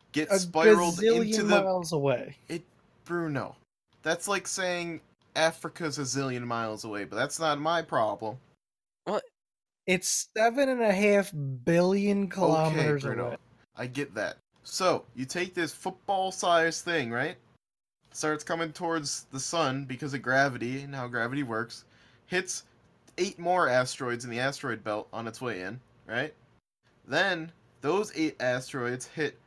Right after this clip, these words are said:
Speaker 1: three hundred asteroids.
Speaker 2: I understand how dominoes work.
Speaker 1: Yes. And that, those all start coming in towards the sun.
Speaker 3: <laughs> And
Speaker 2: I
Speaker 3: then
Speaker 2: think you're
Speaker 3: I get to
Speaker 2: overreacting slightly.
Speaker 3: I
Speaker 1: I
Speaker 3: think
Speaker 1: don't think I am.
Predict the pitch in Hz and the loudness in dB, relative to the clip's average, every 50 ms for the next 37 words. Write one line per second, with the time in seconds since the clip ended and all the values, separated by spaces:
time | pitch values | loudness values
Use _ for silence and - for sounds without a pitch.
0 | _ _ - - 165 165 156 - 170 180 208 202 190 151 123 113 110 110 - - | _ _ -12 -4 0 0 2 4 4 4 4 4 0 0 2 2 0 0 -2 -6
1 | - 104 101 101 113 190 202 220 233 240 240 240 - - - 233 226 226 202 196 | -8 -8 -8 -6 -2 0 2 2 2 0 -2 -4 -4 0 2 4 4 4 2 2
2 | 202 196 190 180 175 175 170 170 170 165 160 151 147 135 127 113 113 113 117 120 | 2 2 2 4 6 6 6 6 4 4 4 4 4 2 2 -2 -4 -6 -6 -6
3 | 117 117 127 143 165 175 151 104 - - - - - _ _ - 131 135 135 139 | -6 -4 -4 0 4 4 4 4 2 -6 -18 -18 -20 _ _ -6 -4 -4 0 4
4 | 160 196 - - 147 131 139 147 180 202 202 160 170 170 175 180 180 175 - 196 | 4 4 4 4 0 0 2 4 4 4 2 4 6 8 8 8 8 6 2 2
5 | 185 180 170 - - 190 175 165 143 139 156 160 156 135 113 107 - 151 147 143 | 2 0 0 0 -2 -2 0 0 0 0 0 0 0 -2 -4 -4 -4 -2 -2 -2
6 | 135 - 175 - 147 131 110 90 - - _ _ _ _ _ _ _ _ _ _ | 0 0 -2 0 0 -2 -4 -4 -10 -18 _ _ _ _ _ _ _ _ _ _
7 | _ _ _ _ _ _ _ _ - - 117 110 110 107 156 160 151 151 202 196 | _ _ _ _ _ _ _ _ -4 -4 -4 -2 2 4 6 6 6 8 6 6
8 | - - - _ _ - 180 175 175 175 170 160 156 147 143 143 139 143 139 139 | 4 2 -6 _ _ -6 -6 -4 0 2 4 4 4 2 0 -2 0 0 2 0
9 | 139 139 139 - - 147 143 139 135 - - - 131 120 120 - 269 - - - | 0 -2 -4 -8 -8 -6 -6 -6 -6 -8 -8 -4 -4 -4 -4 -4 -10 -14 -16 -16
10 | - _ _ - - 117 117 131 135 180 175 156 151 156 160 156 135 - 160 131 | -18 _ _ -4 0 0 0 0 0 0 0 0 2 2 0 0 -2 -4 -6 -4
11 | 127 131 123 120 117 113 107 92 87 | -4 -4 -4 -4 -4 -6 -8 -10 -10